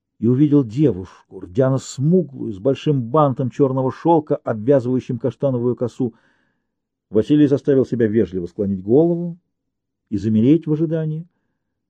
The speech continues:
Но в ответ девушка коснулась его пальцев на атласе горячей ладонью, и Василий очнулся лишь после того, как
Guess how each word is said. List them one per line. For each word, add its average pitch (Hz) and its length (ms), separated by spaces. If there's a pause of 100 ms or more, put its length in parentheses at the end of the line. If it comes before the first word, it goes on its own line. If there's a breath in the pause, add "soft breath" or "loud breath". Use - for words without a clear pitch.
(500)
Но 104 140
в 117 40
ответ 143 380
девушка 131 420
коснулась 131 520
его 123 160
пальцев 156 520 (420)
на 120 200
атласе 123 440
горячей 123 360
ладонью, 147 560 (1300 soft breath)
и 113 80
Василий 147 340
очнулся 175 520
лишь 127 180
после 143 260
того, 151 220
как 147 200